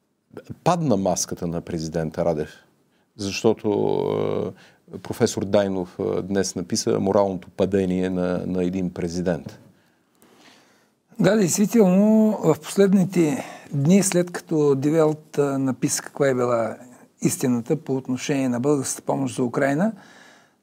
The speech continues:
Speaker 2: тук путинофилите загубиха и последната, така,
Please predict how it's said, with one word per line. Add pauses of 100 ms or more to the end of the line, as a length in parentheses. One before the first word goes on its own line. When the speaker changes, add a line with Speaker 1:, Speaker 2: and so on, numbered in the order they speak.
Speaker 2:
тук
путинофилите
загубиха
и
последната,
така,